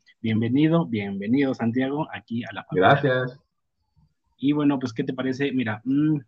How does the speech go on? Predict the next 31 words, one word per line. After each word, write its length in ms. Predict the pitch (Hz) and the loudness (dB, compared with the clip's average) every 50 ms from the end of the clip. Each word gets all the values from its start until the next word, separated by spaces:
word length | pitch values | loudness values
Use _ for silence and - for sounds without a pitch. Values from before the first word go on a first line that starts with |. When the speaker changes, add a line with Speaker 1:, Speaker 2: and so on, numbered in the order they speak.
| _ _ _ _ _ - | _ _ _ _ _ -2
Speaker 1:
vamos 300 | 151 185 226 240 233 - | 0 4 4 2 2 0
a 40 | |
empezar 260 | 135 123 113 110 147 - | -8 -8 -6 -6 -4 -2
contigo, 400 | 165 139 120 110 120 113 101 98 | 0 0 2 2 0 -2 -2 -4
¿no? 260 | 104 131 160 160 123 | -4 -6 -6 -6 -10
Va-, 160 | 104 95 - - - - - | -10 -12 -14 -16 -20 -20 -14
vamos 420 | 107 110 113 127 135 143 139 - - | -8 -6 -4 -2 -2 -2 -4 -4 -4
a 60 | 113 | -6
darte 360 | 110 113 113 - 123 117 110 | -4 -6 -6 -6 -6 -6 -4
esta, 380 | 107 107 - - 113 101 101 _ _ _ _ _ _ _ _ _ _ | -6 -8 -8 -8 -8 -8 -8 _ _ _ _ _ _ _ _ _ _
eh, 260 | 98 95 - - - _ | -18 -16 -16 -16 -14 _
introducción 640 | - 123 120 110 117 113 110 110 110 - 127 135 139 | -2 -2 -2 -2 -2 -2 -4 -4 -4 -2 0 0 0
hacia, 240 | 135 - - 117 101 101 101 - - | 0 -2 -6 -10 -10 -10 -12 -16 -20
hacia 200 | - - - _ | -20 -20 -20 _
ti, 260 | - 277 170 190 202 185 | -4 -2 0 2 2 2
a 80 | 131 | 2
lo 120 | 110 104 - | 0 -2 -6
que 160 | - - 113 | -8 -8 -6
es 180 | 113 110 110 _ _ _ _ _ _ _ _ _ _ | -6 -8 -10 _ _ _ _ _ _ _ _ _ _
tu 140 | - 101 95 | -12 -12 -10
país 540 | 95 95 95 110 127 143 156 165 170 170 175 | -8 -4 0 2 2 4 4 4 2 2 0
y 60 | 107 | -6
todo, 260 | 104 - 107 101 95 95 | -8 -8 -8 -8 -6 -6
¿no? 180 | 113 147 165 170 | -6 -6 -6 -6
Porque, 480 | 170 104 98 - 101 98 95 92 92 92 | -8 -12 -12 -12 -12 -12 -12 -12 -16 -16
bueno, 260 | 98 104 110 107 90 - _ _ _ _ _ _ _ _ _ | -14 -10 -10 -10 -10 -12 _ _ _ _ _ _ _ _ _
eh, 320 | - 87 85 85 85 - | -20 -20 -20 -20 -20 -20
siendo 300 | _ - 107 104 107 107 | _ -12 -8 -6 -4 -4
un 640 | 107 107 107 101 104 104 101 104 107 104 104 - - | -4 -6 -8 -10 -14 -18 -18 -18 -18 -18 -18 -20 -20
país, 460 | - 107 104 104 107 110 113 113 _ _ _ _ _ _ _ _ _ _ _ _ _ | -16 -14 -12 -8 -8 -8 -10 -12 _ _ _ _ _ _ _ _ _ _ _ _ _
eh, 300 | _ _ - 440 440 403 | _ _ -20 _ -20 -20